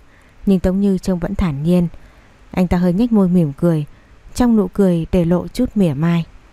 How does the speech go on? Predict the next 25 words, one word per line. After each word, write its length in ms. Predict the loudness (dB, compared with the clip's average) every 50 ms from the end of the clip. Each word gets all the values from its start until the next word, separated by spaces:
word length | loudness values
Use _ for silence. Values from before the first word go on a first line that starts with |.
| -20 -20 -20 -20 -20 -20 -20 -20 -20 -20 -4 0
Lý 200 | 2 4 4 2
Vĩ 340 | 2 0 0 0 0 0 0 0
đành 160 | 0 0 0
phải 220 | 0 0 0 0
đi 120 | 0 0 0
đến 240 | 2 0 0 0 0
bên 160 | 0 0 0
chiếc 240 | 0 0 -2 -2 -2
xe 220 | -4 -2 -2 -2
của 160 | -2 -2 -2
Tống 240 | -2 0 -2 0 0
Như, 220 | 2 2 2 0 -2 -4 -10 -20 -20 -20 -20 _ -20 _ -2 2
nhưng 140 | 2 2 2
cảnh 200 | 0 -2 -2 0
tượng 280 | 0 -2 -2 -2 -4
khiến 220 | -2 0 0 2 2
người 100 | 2 2
ta 120 | 2 2
nghi 160 | 4 4 4
ngờ 320 | 4 4 4 2 2 0 0
lại 180 | -2 -2 -4 -4 -8
xảy 280 | -6 -2 -2 -2 0
ra 140 | -2 -2 0
lần 220 | 0 2 0 0 0
nữa. 220 | -2 -2 -2